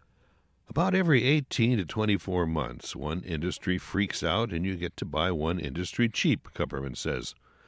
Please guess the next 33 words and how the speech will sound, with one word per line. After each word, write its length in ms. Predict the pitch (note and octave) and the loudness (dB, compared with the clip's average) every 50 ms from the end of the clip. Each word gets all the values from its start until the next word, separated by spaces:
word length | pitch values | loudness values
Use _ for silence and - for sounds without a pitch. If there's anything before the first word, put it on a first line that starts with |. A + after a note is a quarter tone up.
| - _ _ | -20 _ _
"That's 240 | - C3+ D#3 - - | -4 -2 -2 -2 -2
the 80 | B2 G2 | -2 -2
story 360 | - - G#2+ G#2 A2 A2 G#2 | 0 0 0 0 2 2 0
of 120 | F2+ E2+ | 0 0
my 160 | F2+ F#2 F2 | 2 2 4
life. 420 | E2+ E2+ D#2+ D2+ B1 - - - - _ _ _ _ _ _ _ _ - | 4 4 4 2 2 -2 -6 -12 -20 _ _ _ _ _ _ _ _ -2
I'm 180 | B2+ D3 D#3 C3+ | 0 0 0 0
patient. 480 | - D#3+ D3 B2 - - - - - - _ - _ _ | 2 2 2 2 0 -4 -8 -10 -14 -20 _ -20 _ _
I 120 | - A1 B1 | -8 -8 -6
wait 220 | B1+ C#2 D2 D#2+ | -2 -2 0 2
until 260 | F#2+ G#2 F2+ - G2+ | 2 0 2 0 0
they 160 | F2+ E2+ D#2+ - | 2 2 0 -2
completely 640 | - D#2+ C2+ - - A#2+ C#3 D#3+ D#3+ C3+ A#2+ G2 | -2 -6 -8 -2 0 2 2 2 2 0 0 2
lose 260 | E2+ G2+ A#2+ B2 G#2+ | 4 4 4 4 2
their 140 | - D3 D3+ | 0 0 0
minds 500 | C3 G2+ F2+ F2 F#2+ F#2+ G2 G2 F#2 - - - | 0 2 2 2 2 2 0 -2 -4 -6 -8 -6
and 220 | A#2+ C3 C3 C#3 | -4 -2 0 0
then 180 | E3 F3 E3+ C3+ | 2 2 2 2
buy 240 | G2+ D#2 C2 B1+ | 2 2 2 0
it." 180 | B1 B1 - - _ _ _ _ _ _ _ _ _ _ _ _ _ _ _ _ _ _ _ | -2 -4 -6 -10 _ _ _ _ _ _ _ _ _ _ _ _ _ _ _ _ _ _ _
In 140 | - G#2+ G#2 | -2 -2 0
two 180 | - G3+ A3 G#2 | 2 2 2 2
thousand 480 | - F#3 D#3 C3 B2 - - F2+ E2 | 2 2 2 2 2 2 0 -2 -2
three, 340 | - - E2 D2+ C#2+ C2 C2 | -2 -2 -2 0 -2 -2 -4
Kupperman 540 | - - B2 B2+ - C#3+ B2 A2 A#2 A2+ F#2+ | -4 -2 -2 0 0 0 0 0 0 0 0
graduated 640 | - F2 E2 D#2+ D2+ D2 D#2 D#2+ D#2+ F2+ G2 F#2 | 0 2 2 2 0 0 0 0 0 0 0 -2
from 180 | - - D#2 C#2+ | -4 -4 -6 -4
Tulane 540 | - - G2+ G2 F2 D#2+ D#2+ C#2+ C2+ D2 E2+ | 0 4 4 4 4 4 2 0 0 0 -2
with 160 | F2 - - | -2 -2 -2
a 60 | G#2 | -2
degree 360 | G2+ G#2 E2 E2+ F2 E2+ F2 | -2 -2 -2 0 0 0 0
in 100 | F2 E2+ | 0 2
history, 520 | F#2 B2 A2 - - - C2+ B1+ - - | 2 2 2 0 -2 -6 -6 -6 -6 -10